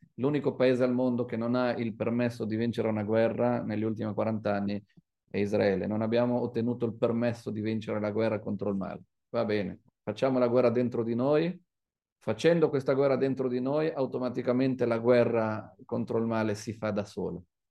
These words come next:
perché è tutto in, in, intorno a noi. Tutto quello che succede nel mondo è in grande quello che si,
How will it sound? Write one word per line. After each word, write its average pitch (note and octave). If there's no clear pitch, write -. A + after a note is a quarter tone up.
perché A2+
è -
tutto C3+
in, A#2+
in, A#2
intorno A2+
a A2
noi. G2
Tutto C3
quello B2+
che A#2
succede A#2+
nel A#2
mondo D3
è D3+
in B2
grande D#3
quello C3
che -
si, -